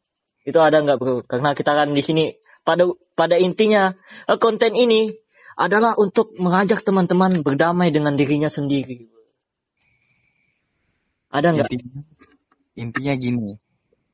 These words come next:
Speaker 2: sampaikanlah walaupun sepenggal kata. Yang penting kau sudah sampaikan.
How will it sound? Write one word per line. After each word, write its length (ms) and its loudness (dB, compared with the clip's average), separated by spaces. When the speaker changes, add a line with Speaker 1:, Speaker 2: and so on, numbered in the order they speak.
Speaker 2:
sampaikanlah 960 -6
walaupun 560 -6
sepenggal 560 -12
kata. 640 -8
Yang 200 -12
penting 200 -8
kau 80 -4
sudah 240 -10
sampaikan. 800 -10